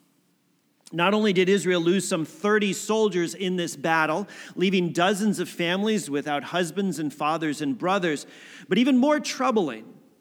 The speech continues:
this debacle in Ai signaled to the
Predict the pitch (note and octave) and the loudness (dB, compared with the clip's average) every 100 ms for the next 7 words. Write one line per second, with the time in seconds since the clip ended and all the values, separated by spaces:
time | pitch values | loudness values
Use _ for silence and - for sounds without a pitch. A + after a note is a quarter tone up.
0 | _ _ _ _ - D#3+ A3+ B3 - - | _ _ _ _ -12 0 2 2 -2 -10
1 | - - _ _ _ _ _ _ _ _ | -16 -20 _ _ _ _ _ _ _ _
2 | _ _ _ _ D3 A2+ C3 G3 A3+ A#3 | _ _ _ _ -8 -4 0 2 2 2
3 | E3 B2 C#3+ D#3+ _ _ E3 F3 G3 A3 | -2 -4 -8 -16 _ _ -6 -2 2 2
4 | F#3 D#3+ B2+ D3 D3+ - _ _ - - | 2 2 -2 -4 -10 -20 _ _ -20 -12
5 | - - D4 C#4 F#3 F3+ G#3 G#3 | -6 0 2 4 2 2 0 0